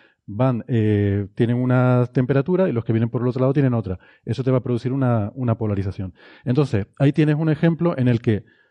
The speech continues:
dos situaciones diferentes te van a dar la misma intensidad, te van a dar la misma temperatura, porque la temperatura promedio es la diferen-, eh, es la misma, perdón,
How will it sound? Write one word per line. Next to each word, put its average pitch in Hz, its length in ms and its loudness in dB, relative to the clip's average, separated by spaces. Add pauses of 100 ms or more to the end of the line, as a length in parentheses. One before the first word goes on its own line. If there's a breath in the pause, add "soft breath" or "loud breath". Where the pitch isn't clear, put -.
(220 soft breath)
dos 131 240 -2
situaciones 151 360 0
diferentes 156 360 0
te - 100 -2
van 127 120 2
a 139 40 4
dar 147 120 2
la 117 80 0
misma 131 240 0
intensidad, 147 460 2
te 135 60 2
van 117 100 0
a - 20 2
dar 127 80 2
la 127 60 4
misma 131 160 2
temperatura, 139 540 0
porque - 200 -6
la 107 60 0
temperatura 107 420 -2
promedio 127 300 0
es 120 60 -4
la 131 60 4
diferen-, 156 320 2
eh, 123 240 0
es 135 120 0
la 151 80 2
misma, 160 240 -4
perdón, 143 280 -4